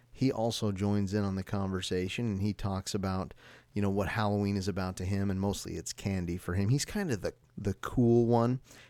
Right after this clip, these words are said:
and then Billy's kind of the nerdy one. But then they, <laughs> what does he say? Uh, Tommy says,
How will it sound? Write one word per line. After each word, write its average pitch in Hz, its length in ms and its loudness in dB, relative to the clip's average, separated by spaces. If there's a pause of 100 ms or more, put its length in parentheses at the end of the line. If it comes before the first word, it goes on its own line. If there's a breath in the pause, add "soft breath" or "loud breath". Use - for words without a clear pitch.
and 107 180 0
then 98 140 0
Billy's 101 380 2
kind 101 280 -4
of 90 120 -2
the 87 180 -6 (480 loud breath)
nerdy 101 540 4
one. 98 440 -2 (340)
But 117 160 2
then 131 140 0
they, 123 280 -2 (380)
<laughs> - 380 -12
what 123 600 -2
does 120 140 0
he 113 120 0
say? 107 400 -2 (340 loud breath)
Uh, 101 300 0 (180)
Tommy 127 320 6
says, 107 380 4